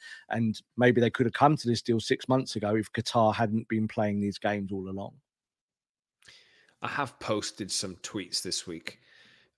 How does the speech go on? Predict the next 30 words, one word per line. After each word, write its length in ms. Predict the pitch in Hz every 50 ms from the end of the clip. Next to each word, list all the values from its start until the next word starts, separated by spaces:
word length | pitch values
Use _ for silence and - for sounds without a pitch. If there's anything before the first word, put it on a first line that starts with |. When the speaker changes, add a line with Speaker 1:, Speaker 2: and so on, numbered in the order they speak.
| _ -
Speaker 2:
uh, 320 | 95 92 92 90 90 85 82 - _ _ -
sarcastically 1040 | - - - 104 92 87 - - - 104 90 - - - - 90 - - 90 87
about 340 | 85 82 - 95 87 78 - - _ _ - 127 - - _ _ - -
Sir 260 | - - - 101 90
Jim 320 | 87 - 104 95 95 92
being 340 | 85 92 87 87 87 87 87
Glazer 400 | - 107 98 92 90 87 90 82
two 160 | - - 95
point 300 | 87 - 90 87 90 -
oh 280 | 85 87 87 85 85 85 - -
and 180 | 95 95 92 90
this 120 | 82 -
being 500 | - - 101 95 90 87 85 85 85 85 _ _ - - - - - - - _ _ _ _ _ _ - - -
so, 220 | - - 202 135
some, 340 | 131 - 185 180 - 143 143
some 240 | - - 180 175 175
of 60 | 156
the, 360 | 147 143 127 113 104 95 90 -
on, 260 | 107 110 104 101 101
some 180 | - 139 139 139
of 60 | 131
the 240 | 127 120 110 98 -
rhetoric 580 | - 110 117 117 110 98 104 101 98 90 - -
around 520 | 101 98 98 95 90 87 90 90 90 - - - - _ _ _ _ _ _ _ _ - 113
when 260 | 113 101 92 90 90
Sir 200 | - - - 104
Jim 360 | 98 95 104 98 95 92 92
won 340 | 92 101 98 92 92 90 87
the 80 | 90 87
race 560 | 87 95 90 82 - - - - - - -